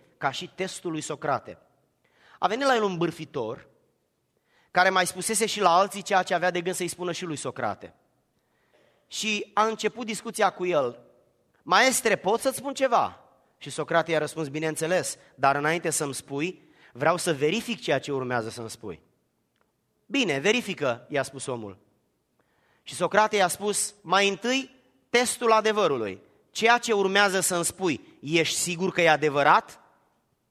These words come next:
Pentru că persoana vrea să-i spună ceva rău despre cineva.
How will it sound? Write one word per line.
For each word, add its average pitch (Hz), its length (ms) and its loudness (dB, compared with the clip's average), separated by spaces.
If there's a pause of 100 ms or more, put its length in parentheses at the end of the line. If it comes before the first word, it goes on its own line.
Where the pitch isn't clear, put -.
(320)
Pentru 175 300 0
că 165 300 2 (120)
persoana 190 440 2
vrea 175 140 2
să-i 175 180 -4
spună 175 280 -6
ceva 165 300 0
rău 165 180 0
despre 151 280 -8
cineva. 143 460 -4